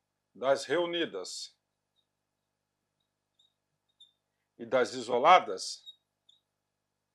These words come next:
o melhor é o quê? Daqui pra cima. Por quê? Você tem que saber que a primeira instância tá lá.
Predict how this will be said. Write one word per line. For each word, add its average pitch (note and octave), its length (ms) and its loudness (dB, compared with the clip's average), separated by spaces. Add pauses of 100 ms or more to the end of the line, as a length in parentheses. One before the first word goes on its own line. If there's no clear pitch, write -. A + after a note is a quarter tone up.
(1800)
o C#3 40 -16
melhor G#3+ 600 10
é E3 120 4
o G#3 140 6
quê? C#3 300 4 (100)
Daqui F3 520 0 (360)
pra A3+ 140 -8
cima. F3 500 -8
Por A3 160 -2
quê? D3 340 2 (300)
Você D3 120 -12
tem G3 140 -2
que G3 80 -8
saber G#3 280 2
que B3 100 0
a - 40 -4
primeira A#3+ 320 -2
instância - 520 0
tá G#3 180 2
lá. F#3+ 340 8